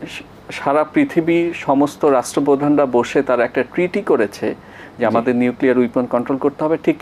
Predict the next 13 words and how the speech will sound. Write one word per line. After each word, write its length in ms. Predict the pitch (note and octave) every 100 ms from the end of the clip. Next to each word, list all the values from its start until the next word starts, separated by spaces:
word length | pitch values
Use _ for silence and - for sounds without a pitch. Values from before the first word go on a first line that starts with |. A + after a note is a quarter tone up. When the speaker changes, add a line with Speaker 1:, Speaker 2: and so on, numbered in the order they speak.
| -
Speaker 1:
একইভাবে 600 | C#3 - A3+ F#3 F#2+ F2+ - - - - -
আমাদের 340 | - A#2 B2+ C#3
যে 180 | C3+ -
এআই 460 | D3 D3+ D3+ D#3+ F3
অথবা 360 | C3+ B2 C3+
এই 220 | - C#3+
জিনিসগুলোকে 720 | C#3+ D#3 E3+ D#3+ F#3+ F3+ E3+ E3+
হচ্ছে 320 | E3 - -
আমাদের 300 | E3+ A#2+ C3+
কন্ট্রোল 380 | - B2+ A#2 B2
করার 240 | B2 A#2+
ব্যবস্থা 400 | G#2+ G2+ - -
হবে। 180 | F#2+ G2